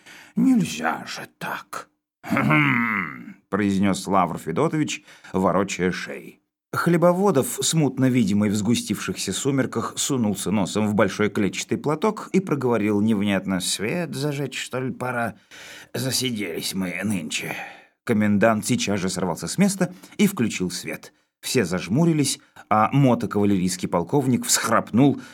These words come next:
и проснулся. "Как?" произнёс он дребезжащим голосом. "Уже? А, я за то, чтобы это продвинуть, продвинуть. Мотокавалерия всё решает. Пики,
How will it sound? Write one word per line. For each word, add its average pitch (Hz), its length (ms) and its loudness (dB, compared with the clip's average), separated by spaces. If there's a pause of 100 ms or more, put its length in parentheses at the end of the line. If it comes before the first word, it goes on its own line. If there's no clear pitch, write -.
(240)
и 107 100 4
проснулся. 82 600 -2 (140)
"Как?" - 460 4 (160)
произнёс 110 480 4
он 123 160 4
дребезжащим 110 640 4
голосом. 95 360 0
"Уже? 131 840 4 (180)
А, 156 500 4
я 139 240 6
за 156 140 8
то, 156 300 6
чтобы 143 320 2
это 139 180 4
продвинуть, 156 540 4
продвинуть. 160 640 4
Мотокавалерия 170 880 6
всё 131 180 2
решает. 113 560 2
Пики, 202 580 4